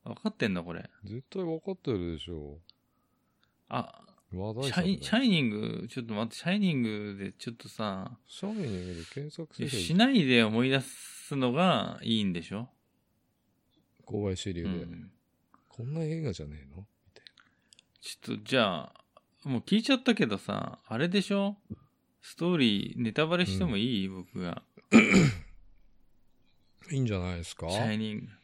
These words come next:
Speaker 2: 監督がスタンリー・キューブリックで。だからスタンリー・キューブリックの映画、確かやるって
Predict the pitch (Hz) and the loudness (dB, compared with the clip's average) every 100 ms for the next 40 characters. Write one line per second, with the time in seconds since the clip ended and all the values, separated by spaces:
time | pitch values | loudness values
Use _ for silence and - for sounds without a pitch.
0 | _ _ - 113 107 117 117 104 104 101 | _ _ -6 -4 -2 -2 0 2 4 4
1 | 104 - - 98 95 92 - 92 78 71 | 2 -2 0 0 0 -2 0 -2 -2 -10
2 | - - 64 60 - _ _ _ _ _ | -12 -14 -12 -14 -18 _ _ _ _ _
3 | _ - 107 - 202 240 240 - 240 254 | _ -6 -6 -2 -2 0 -2 0 2 2
4 | 110 95 87 92 87 87 - - - 73 | 0 -2 -4 -4 -6 -8 -8 -10 -8 -6
5 | 82 90 147 - - | -4 -4 -6 -10 -18